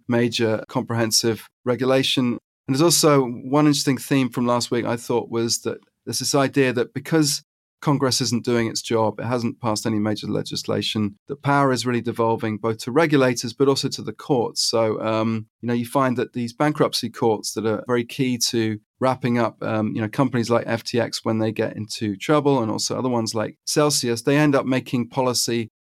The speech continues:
on the fly because there's no clear guidance from Congress or even from regulators on, on certain questions. You have bankruptcy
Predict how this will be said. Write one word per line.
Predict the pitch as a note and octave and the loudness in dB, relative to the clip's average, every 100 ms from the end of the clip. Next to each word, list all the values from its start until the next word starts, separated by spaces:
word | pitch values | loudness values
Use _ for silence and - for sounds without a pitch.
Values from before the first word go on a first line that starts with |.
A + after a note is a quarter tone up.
| _ | _
on | B2+ B2 | -2 0
the | B2 | 0
fly | - C#3+ C3 A#2 | 0 2 4 2
because | A#2+ - B2 - | -2 -4 -4 -2
there's | C3+ B2 | -2 0
no | B2+ B2 A#2 A2+ _ _ - | 0 0 0 -6 _ _ -2
clear | D3+ C#3+ | 2 2
guidance | C#3+ C#3+ C#3+ C3 - | 4 4 4 2 -2
from | - A#2 A#2 A2+ - | -2 0 2 -2 -2
Congress | D#3 D#3 B2+ A#2+ A#2 - | 2 2 4 2 0 0
or | A#2 | 0
even | B2+ A2+ | 0 -2
from | - A#2 | -4 -2
regulators | C3 B2+ A#2 A2+ G#2+ | 0 2 0 0 -4
on, | A2 G#2+ | -4 -4
on | A2 A2 | -4 -4
certain | B2 - G#2+ | -2 -4 -4
questions. | - B2+ - A2+ G#2+ | -2 -2 -2 -4 -4
You | A2+ | -2
have | A#2 - | -4 -2
bankruptcy | A#2+ A#2 A2 - A2 G#2 | -4 -2 -4 -4 -4 -6